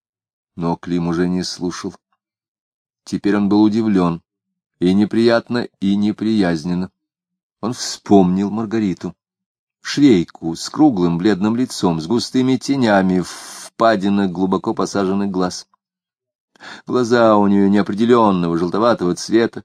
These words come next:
взгляд полусонный, усталый. Ей, вероятно, уже по тридцать лет. Она шьет и чинит белье матери. Воровки его. Она работает по домам. Было обидно узнать, что Дронов и в отношении к женщине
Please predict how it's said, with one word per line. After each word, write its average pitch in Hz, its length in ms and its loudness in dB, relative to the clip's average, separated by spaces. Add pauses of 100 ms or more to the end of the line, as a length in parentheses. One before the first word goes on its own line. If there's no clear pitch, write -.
(140)
взгляд 110 440 -2
полусонный, 104 720 -2
усталый. 104 540 -2 (400)
Ей, 165 300 0
вероятно, 104 480 -4
уже 135 220 -6
по - 220 -10
тридцать - 640 -8
лет. 98 300 -6 (420)
Она 123 220 -2
шьет 110 480 0
и 104 100 -4
чинит 104 360 -6
белье 95 360 0
матери. 87 540 -4 (540)
Воровки - 580 -2
его. 87 360 -2 (420)
Она 131 140 0
работает 92 420 -2
по 107 120 -4
домам. 87 380 -2 (880)
Было 90 240 -4
обидно 135 360 -4
узнать, 156 480 -2
что - 240 -6
Дронов 87 580 -2
и - 20 -6
в 143 60 -6
отношении 135 720 -6
к 139 40 -6
женщине 117 600 -2